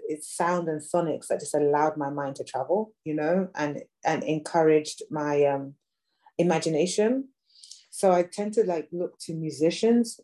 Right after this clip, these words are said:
um, more so. I'm also, you know, it's so funny because especially when I get this question, I'm always so conscious of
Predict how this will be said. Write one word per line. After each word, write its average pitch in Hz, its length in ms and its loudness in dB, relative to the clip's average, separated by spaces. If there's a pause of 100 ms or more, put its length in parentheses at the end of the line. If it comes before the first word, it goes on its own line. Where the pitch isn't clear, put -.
um, 214 320 0
more 226 240 4
so. 226 480 2 (380)
I'm 226 120 4
also, 330 640 2
you 262 140 -4
know, 233 80 -4
it's 190 200 -4
so 226 80 -4
funny 226 260 -6
because 190 340 -6 (240)
especially 226 300 0
when 247 80 4
I 208 80 2
get 196 240 2
this 185 160 -2
question, 185 480 -2
I'm 165 100 -4
always 220 320 6
so 190 80 4
conscious 185 540 -4
of 170 180 4